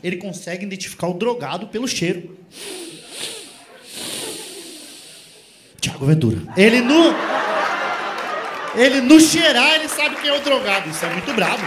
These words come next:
Isso é muito brabo. Vocês acham que o primeiro confarejador... Vamos ser sinceros, vocês acham que o primeiro confarejador,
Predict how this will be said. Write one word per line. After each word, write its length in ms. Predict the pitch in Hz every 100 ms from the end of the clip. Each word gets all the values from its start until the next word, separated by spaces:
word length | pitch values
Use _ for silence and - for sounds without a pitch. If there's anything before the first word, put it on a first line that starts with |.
| - -
Isso 80 |
é 20 | 214
muito 200 | 240 196
brabo. 240 | 143 - - - - - - - - - - - - - - - - - - - - - - - -
Vocês 220 | 359 277
acham 180 | 269 -
que 60 |
o 40 | -
primeiro 380 | 226 214 247
confarejador... 1000 | 254 240 233 220 208 202 170 175 123 - -
Vamos 220 | 208 240
ser 100 | 240
sinceros, 340 | 220 196 131 -
vocês 120 | 220
acham 120 | 226
que 60 | 214
o 40 |
primeiro 240 | 220 226
confarejador, 680 | 226 208 196 202 196 156 -